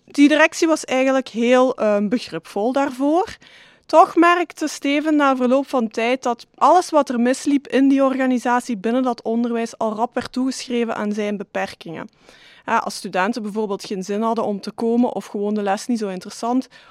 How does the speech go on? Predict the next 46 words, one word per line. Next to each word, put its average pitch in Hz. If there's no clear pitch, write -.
vonden, 247
dan 247
ging 320
de 294
directie 240
ervan 220
uit 214
dat 220
dat 220
wel 208
met 202
zijn 202
dyslexie 196
en 196
A 185
D 180
H 175
D 175
te 180
maken 170
zou 180
hebben. -
En 254
dat 311
was 339
hij 302
op 226
den 233
duur 233
eigenlijk 208
wel 175
beu. 165
Hij 233
besloot 294
dan 269
maar 247
om 214
zijn 208
leven 240
over 214
een 190
andere 220
boeg 214
te -
gooien 160
en 226